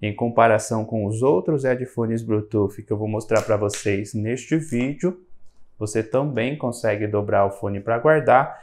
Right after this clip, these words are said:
Ele tem várias opções de ajuste. Eu achei esse fone confortável. Ele também tem conector U S B C pra carregar, você consegue utilizar o fone com cabo e ele conta com cancelamento de ruído ativo.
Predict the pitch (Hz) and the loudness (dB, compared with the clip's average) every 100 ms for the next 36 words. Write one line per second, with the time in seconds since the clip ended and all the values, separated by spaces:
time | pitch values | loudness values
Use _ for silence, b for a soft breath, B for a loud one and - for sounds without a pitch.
0 | B - 120 143 165 170 120 131 151 190 | B -2 -2 0 -2 -2 -2 0 2 2
1 | 175 135 139 - - 123 107 101 - 110 | 0 0 -4 -6 -4 -2 -2 -4 -8 -2
2 | 139 151 110 135 190 - - _ _ - | 0 0 0 0 0 -2 -16 _ _ -20
3 | - _ _ - _ _ _ _ _ _ | -20 _ _ -20 _ _ _ _ _ _
4 | _ _ _ _ _ - _ - 104 107 | _ _ _ _ _ -20 _ -10 -2 -2
5 | - 107 101 104 - 101 95 110 120 - | 0 -2 -2 -6 -4 -4 -2 -4 -4 -2
6 | 165 165 147 160 180 196 - - _ _ | -2 2 2 2 0 -4 -8 -20 _ _
7 | - 117 123 151 139 127 113 110 139 139 | -2 0 2 0 2 0 0 -2 -4 -4
8 | 131 120 - 117 107 107 - 107 104 104 | -4 -6 0 2 4 2 0 -2 -2 -2
9 | 101 98 104 123 135 147 123 135 131 120 | -2 -2 0 0 -2 -2 0 2 2 0
10 | - 110 - 107 - 101 104 - 110 101 | -4 -6 -6 -6 -4 -4 -4 -4 -4 -2
11 | 101 101 98 - 101 98 135 151 - 131 | 0 0 0 -4 -4 -4 -4 -4 2 4
12 | 139 156 165 B B B 147 165 175 175 | 4 0 -6 B B B 2 4 4 0
13 | 170 165 156 165 180 175 170 165 165 151 | 0 -2 0 -2 0 -2 -2 0 0 2
14 | 147 165 160 143 139 135 143 160 156 135 | 0 0 -2 -2 -2 0 0 0 -2 -4
15 | - 135 117 - | -2 0 0 -2